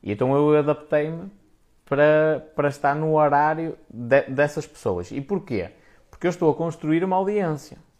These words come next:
Portanto, eu tenho de me submeter à necessidade da audiência. E agora,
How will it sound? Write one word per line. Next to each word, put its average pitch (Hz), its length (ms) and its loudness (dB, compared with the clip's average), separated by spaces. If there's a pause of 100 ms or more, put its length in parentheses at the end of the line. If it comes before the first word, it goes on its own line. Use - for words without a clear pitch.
(480)
Portanto, 92 240 -12
eu 101 60 -4
tenho 165 420 -2
de 120 220 -4
me 117 140 -4
submeter 104 840 -4
à 95 160 -2
necessidade 98 560 -4
da 95 60 -2
audiência. 90 540 -8
E 110 140 -2
agora, 147 540 4